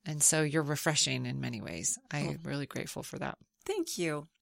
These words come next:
Speaker 1: Thank you
Speaker 2: Thank
Speaker 1: for
Speaker 2: you.
Speaker 1: sharing this space with me.
Speaker 2: You're doing a great work. Keep it up. It's awesome.
Speaker 1: It's not for everyone, but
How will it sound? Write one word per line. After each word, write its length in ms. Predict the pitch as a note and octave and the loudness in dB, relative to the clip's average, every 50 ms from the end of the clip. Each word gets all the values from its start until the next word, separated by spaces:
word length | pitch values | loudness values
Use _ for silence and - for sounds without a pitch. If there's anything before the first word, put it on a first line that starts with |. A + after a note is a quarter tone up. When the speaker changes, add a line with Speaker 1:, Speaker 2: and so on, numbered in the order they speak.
| _ _ _ | _ _ _
Speaker 1:
Thank 140 | - D#3+ E3+ | 2 2 2
you 100 | D#3 E3+ | 2 2
Speaker 2:
Thank 40 | - | 2
Speaker 1:
for 60 | - D#3+ | 4 6
Speaker 2:
you. 60 | - | 8
Speaker 1:
sharing 320 | - E3+ E3 D#3+ D#3 D#3 D3 | 8 8 8 8 6 4 4
this 120 | D3+ C#3+ | 6 6
space 380 | - - - D#3 D3 C#3+ - - | 6 6 6 4 4 4 4 2
with 180 | D3+ C#3+ - D3+ | 2 -2 -2 -2
me. 140 | D3 C#3 C3+ - _ _ _ _ _ _ _ _ _ _ _ _ _ _ _ _ _ _ | -2 -2 -4 -8 _ _ _ _ _ _ _ _ _ _ _ _ _ _ _ _ _ _
Speaker 2:
You're 100 | - G3+ G3+ | -4 -2 0
doing 320 | G3+ G#3+ G#3+ G#3 G3+ G3 | 0 0 0 2 2 0
a 100 | F#3 E3+ | 0 -2
great 300 | E3+ - F3 E3+ E3+ - | -2 -2 -2 -4 -2 -2
work. 320 | - F3 E3 - - - - _ _ _ _ _ | -2 -4 -4 -4 -6 -12 -14 _ _ _ _ _
Keep 280 | - - G3+ G#3 G3+ - | 0 0 0 2 2 2
it 80 | G#3 | 4
up. 220 | G3+ F3 D#3+ - - _ - | 4 4 2 0 -2 _ -6
It's 220 | - F#3 F3+ - - | -4 -4 -2 -2 -2
awesome. 400 | E3+ E3 D#3+ - - D#3 D#3+ D#3 | -2 0 -2 -2 -4 -4 -2 4
Speaker 1:
It's 140 | D#3+ G3 - | 8 10 10
not 160 | G#3 G3+ - | 10 10 6
for 140 | - - G3+ G3 | 2 4 4 6
everyone, 380 | F#3+ E3+ F3 E3+ D#3+ E3 D#3 D3+ | 6 4 2 0 -2 -2 0 0
but 220 | E3 D#3 - - | 0 0 -2 -4